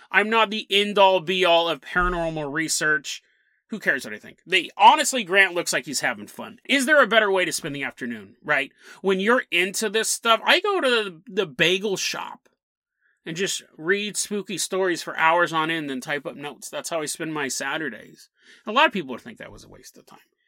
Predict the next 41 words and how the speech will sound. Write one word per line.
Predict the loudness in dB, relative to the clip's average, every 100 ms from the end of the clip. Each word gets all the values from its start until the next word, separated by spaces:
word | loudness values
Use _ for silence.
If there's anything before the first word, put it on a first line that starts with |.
| _ _ _ _ _ _ _ -12
Who | -10 -8 -10 -14
cares | -14 -4 -2 -2 -8
what | -14
people | -14 -18 -18
think, | -18 -14 -6
right? | -4 -2
And | -2
I'm | -2
saying | 2 0
the | 0
same | -2 -2
thing | -4
to | -6
you, | -4
Grant. | -2 -2
Grant | 2 4 4 2
looks | 0 0 -6 -2
like | -2 0
he's |
having | 0 0
the | -2
time | -2 -2
of |
his | -6 -8
life. | -10 -12 -20 -20 0
He |
does | 4 6 6
<laughs> |
look | 4
a | 6
little | 6 6
perturbed | 4 2 6 6 6
every | 2 0
so | 2 4
often. | 4 2
He | -2
seems | -4 -4
to | -4
lose | -6 -6
his | -8
patience | -2 -2 -2 -8